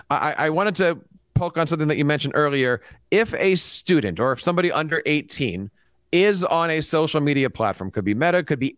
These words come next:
anything, and something is happening to them, what should they do?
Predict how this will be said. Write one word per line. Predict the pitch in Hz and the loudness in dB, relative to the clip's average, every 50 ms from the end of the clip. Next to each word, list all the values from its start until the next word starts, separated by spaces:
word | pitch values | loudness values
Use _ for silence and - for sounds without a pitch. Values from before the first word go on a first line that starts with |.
| _ - | _ -4
anything, | 190 190 175 165 143 120 - - 95 - 85 - - _ _ _ _ _ _ _ | -2 -2 -2 -2 -4 -4 -4 -6 -6 -8 -8 -12 -16 _ _ _ _ _ _ _
and | - 139 131 123 | -4 -4 -2 -2
something | - - - - 196 196 208 185 - 202 202 196 185 | -4 -2 0 0 0 0 0 0 0 0 2 2 2
is | 170 165 131 | 0 0 0
happening | - - - 151 151 156 - 160 151 139 135 135 135 131 123 131 - _ _ | -2 -4 -4 -2 -2 -2 -2 -2 -2 -2 -2 -4 -4 -6 -8 -10 -14 _ _
to | - - - - 156 139 127 | -8 -6 0 2 2 2 4
them, | 104 104 85 71 - 82 - - _ _ - - - - _ _ _ | 2 0 -2 -2 -6 -12 -14 -16 _ _ -20 -20 -20 -20 _ _ _
what | 110 117 123 131 151 165 185 175 - | -6 -4 0 2 2 2 2 0 -2
should | - - - - 180 180 165 147 | -4 -2 0 2 2 2 2 2
they | 131 143 139 135 | 2 2 2 0
do? | 123 107 98 113 95 78 69 | 0 0 -2 -2 -2 -2 -6